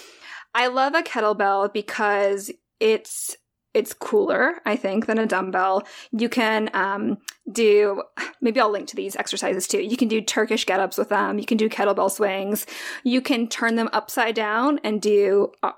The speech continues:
overhead arm presses, and it's more challenging because you're balancing a weight. I know I'm, I'm describing it weird, but a kettlebell is a great, a great at-home workout, um, gift. So I totally recommend this. And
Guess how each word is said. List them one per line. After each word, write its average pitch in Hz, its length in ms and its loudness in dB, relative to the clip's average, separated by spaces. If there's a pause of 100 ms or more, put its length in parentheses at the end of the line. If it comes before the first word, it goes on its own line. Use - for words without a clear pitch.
overhead 214 440 2
arm 208 240 0
presses, 208 440 -2
and 214 100 -2
it's 233 160 -4
more 214 220 2
challenging 208 560 -2
because 202 260 -2
you're 202 100 2
balancing 202 520 -2
a 196 60 -2
weight. 196 360 0 (300)
I 240 80 0
know 247 140 2
I'm, 247 220 0
I'm 220 800 -2
describing 214 540 0
it 208 160 -6
weird, 202 300 2
but 233 180 2 (140)
a 165 100 -2
kettlebell 240 460 0
is 220 80 -2
a 208 80 0
great, 196 640 -2 (340)
a 226 100 2
great 202 460 0
at-home 202 480 -2
workout, 196 540 0
um, 208 400 -2 (640)
gift. - 480 -4
So 226 460 2
I 214 60 -2
totally 214 340 0
recommend 202 420 -2
this. 202 300 0
And 220 320 0